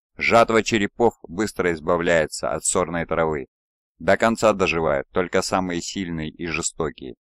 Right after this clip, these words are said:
Хансю кивнул. "Тебе лучше знать, Ваанес. Ты же бывал здесь раньше". Ардарик Ваанес, носивший чёрный как ночь доспех гвардии Ворона,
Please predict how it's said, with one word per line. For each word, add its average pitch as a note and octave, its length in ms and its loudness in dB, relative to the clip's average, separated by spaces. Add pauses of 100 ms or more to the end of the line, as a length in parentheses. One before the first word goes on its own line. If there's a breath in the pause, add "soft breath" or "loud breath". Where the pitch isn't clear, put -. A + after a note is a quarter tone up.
(600)
Хансю G2+ 360 0
кивнул. G2 460 -2 (520)
"Тебе G#2 260 4
лучше A#2 400 4
знать, E2 340 -4
Ваанес. E2+ 640 -2 (420)
Ты A2 140 2
же A2 100 0
бывал A2 360 6
здесь D#2+ 280 -6
раньше". D2+ 460 -4 (680)
Ардарик G#2 580 4
Ваанес, G#2+ 640 4
носивший F#2 640 -6
чёрный F#2+ 480 0
как - 200 -4
ночь G2 340 -2
доспех F2+ 520 -2
гвардии F2+ 460 2
Ворона, D#2+ 480 2